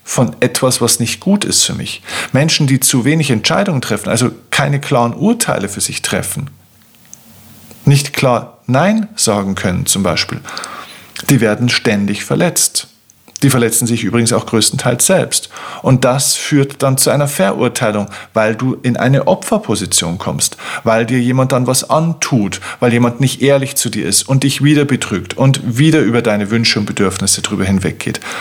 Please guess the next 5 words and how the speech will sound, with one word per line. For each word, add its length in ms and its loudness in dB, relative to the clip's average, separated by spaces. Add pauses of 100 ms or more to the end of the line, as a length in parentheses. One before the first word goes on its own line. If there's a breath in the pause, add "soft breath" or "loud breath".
(1800 loud breath)
Und 140 4
jetzt 260 0
kommt 220 0 (320)
die 80 4
Verurteilung. 1160 -4